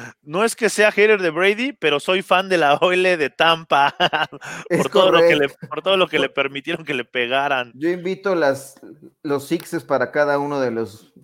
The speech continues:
Speaker 2: miembros de esa
Speaker 1: No, qué
Speaker 2: línea
Speaker 1: pésimo.
Speaker 2: ofensiva.
Speaker 1: Pésimo trabajo de la línea ofensiva hoy de, de Tampa, ¿eh?
Speaker 2: Pésimo trabajo. Pésimo.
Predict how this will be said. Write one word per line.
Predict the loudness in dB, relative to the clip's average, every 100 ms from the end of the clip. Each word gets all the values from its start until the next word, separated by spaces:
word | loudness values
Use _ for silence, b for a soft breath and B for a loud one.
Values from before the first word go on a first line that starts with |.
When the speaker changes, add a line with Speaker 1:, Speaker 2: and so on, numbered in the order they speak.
| _ _
Speaker 2:
miembros | _ -6 -4 0 2
de | 2
esa | 0 0 -2 -2 -10 _
Speaker 1:
No, | -12 -10 -8 -8 -2
qué |
Speaker 2:
línea | 0 4 4
Speaker 1:
pésimo. | 4 0
Speaker 2:
ofensiva. | -2 -4 -4 -2 -2 -4 -12 _ _ _ _ _ _ _ _
Speaker 1:
Pésimo | -4 -2 -2 -2
trabajo | 0 0 2 2
de | 2
la | 2
línea | -2
ofensiva | -4 -6 -2 2
hoy | 2 4
de, | 2 2
de | 0
Tampa, | 0 -4 -2 -2 -2 -4
¿eh? | -10 _ _ _ _ _ _ -6
Speaker 2:
Pésimo | -2 -2 -4 -10 -8 -8 -6
trabajo. | -6 -4 -6 -8 -16 -20 _ _ _ b b b b b _ _
Pésimo. | 6 8 6 4 2 0 -4 -8